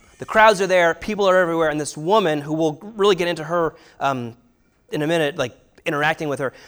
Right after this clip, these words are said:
this woman who's been suffering from hemorrhages for twelve years is there.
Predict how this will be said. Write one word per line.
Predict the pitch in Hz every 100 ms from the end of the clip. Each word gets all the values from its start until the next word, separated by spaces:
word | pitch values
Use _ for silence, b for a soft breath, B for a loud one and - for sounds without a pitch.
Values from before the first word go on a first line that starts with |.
| -
this | 170 165
woman | 226 220 170 156
who's | 160 165
been | 165
suffering | 208 - 175
from | 151 147
hemorrhages | - 190 170 156
for | 139
twelve | - 208 196 170
years | 160 147 117
is | 101
there. | 90 76